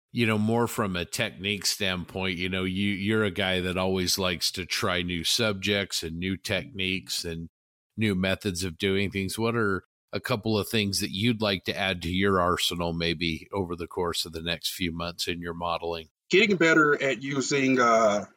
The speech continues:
Speaker 2: like, say, Vallejo paints. Getting, getting a lot better at using Vallejo paints. I mean, it's, uh, rusting with 'em,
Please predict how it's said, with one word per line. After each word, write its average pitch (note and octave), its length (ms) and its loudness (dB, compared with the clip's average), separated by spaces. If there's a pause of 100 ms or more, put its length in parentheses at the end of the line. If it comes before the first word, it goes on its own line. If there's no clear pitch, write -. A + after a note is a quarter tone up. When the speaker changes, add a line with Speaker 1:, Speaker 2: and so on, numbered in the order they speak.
(180)
Speaker 2:
like, B2+ 140 4
say, C3 240 6
Vallejo B2+ 460 4
paints. D3 440 0 (180)
Getting, C#3+ 380 4
getting C3+ 260 6
a B2+ 60 4
lot B2+ 260 4
better A#2+ 360 0
at A2+ 200 0
using A#2+ 280 2
Vallejo A#2+ 340 4
paints. A#2 320 4
I A#2+ 120 4
mean, A#2 240 4
it's, A2+ 160 2
uh, A2+ 320 4 (460)
rusting C3+ 580 4
with C3 200 8
'em, B2 800 6